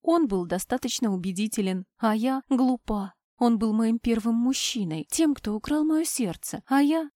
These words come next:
всего лишь очередным котёнком в его коллекции.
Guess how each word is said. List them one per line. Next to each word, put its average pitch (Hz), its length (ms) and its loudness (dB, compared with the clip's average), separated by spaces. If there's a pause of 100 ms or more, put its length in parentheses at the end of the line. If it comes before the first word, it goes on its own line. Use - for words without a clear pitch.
(180)
всего 240 320 -4
лишь 220 220 -4
очередным 226 500 -2
котёнком 208 680 -4
в 185 40 -10
его 180 220 -8
коллекции. - 680 -10